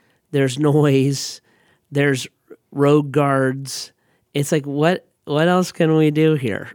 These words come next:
Like, the train is coming. Well, the train isn't being cruel to the car that wasn't prepared.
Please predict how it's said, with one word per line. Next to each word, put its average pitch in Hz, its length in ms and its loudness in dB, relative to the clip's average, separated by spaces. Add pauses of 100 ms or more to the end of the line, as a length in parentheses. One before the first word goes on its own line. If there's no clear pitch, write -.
Like, 127 180 -6
the 135 100 -4
train 160 400 0
is 131 160 0
coming. 120 500 -2 (400)
Well, 170 120 0
the 165 80 2
train 180 920 0 (920)
isn't 185 380 2
being 160 320 2
cruel 147 500 -2
to - 160 -2
the 127 120 -2
car 135 760 -2
that 135 200 -8
wasn't 143 420 -2
prepared. 135 720 -2